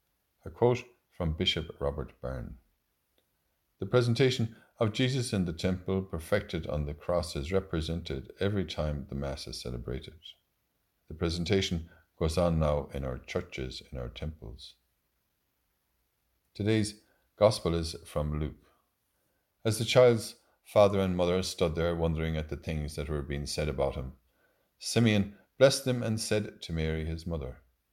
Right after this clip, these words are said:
"You see this child, he is destined for the fall and for the rising of many in Israel, destined to be a sign that is rejected, and a sword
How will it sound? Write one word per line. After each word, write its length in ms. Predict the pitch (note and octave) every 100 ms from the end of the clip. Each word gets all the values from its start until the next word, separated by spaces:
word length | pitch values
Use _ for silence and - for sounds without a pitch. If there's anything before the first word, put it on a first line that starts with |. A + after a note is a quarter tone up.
| _
"You 80 | C#2
see 180 | - F2+
this 240 | F2 E2+
child, 440 | - F2 E2+ F2 F2+
he 100 | E2
is 180 | D#2
destined 560 | - E2+ - E2+ E2+ E2+
for 120 | -
the 60 | D#2+
fall 440 | - E2 D#2+ E2+
and 120 | E2+
for 140 | E2 D#2+
the 100 | D#2+
rising 380 | D#2+ E2 F2 E2
of 140 | D#2+
many 260 | D#2+ D#2+ D#2+
in 140 | D#2+
Israel, 340 | D#2 - D2 - _ _ _ _ _ _ -
destined 480 | E2 - F#2 E2 - - _ -
to 80 |
be 140 | F2 F#2+
a 60 |
sign 360 | F#2+ - F#2 F#2
that 140 | F2
is 180 | F2+ E2
rejected, 600 | D#2+ D#2+ F#2 - C2+ - - _ _ _ -
and 120 | F2
a 40 |
sword 440 | F#2+ - C3 C3